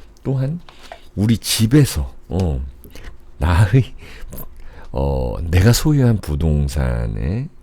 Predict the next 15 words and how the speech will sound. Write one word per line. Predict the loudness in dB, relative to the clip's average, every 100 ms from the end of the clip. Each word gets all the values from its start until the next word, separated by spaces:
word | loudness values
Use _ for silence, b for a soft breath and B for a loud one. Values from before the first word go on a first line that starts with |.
| -8
어떤 | -4 -2
가치가 | 0 -2 -2 0 2
올라가거나, | 2 2 0 -2 -4 -4 -4 -6 -4 -4 -4 -6 B B B -10
또 | -6 -6 -8 B B B B
우리 | -4 0 0
직원, | 0 -4 -2 0 2 2 0 -2 B B B B -4
어, | 0 0 2
들과의 | 2 2 2 0 0 -2
협동을 | -2 -4 0 4 4
통해서 | 4 0 0 -2 -2 -4 -4 B B B B -14
우리 | -8 -8
사업 | -8 -8 -4 -4 -4 -6
매출을 | -2 -2 -2 -2 0 0
늘리는 | 0 0 2 2 0
모습, | 0 -4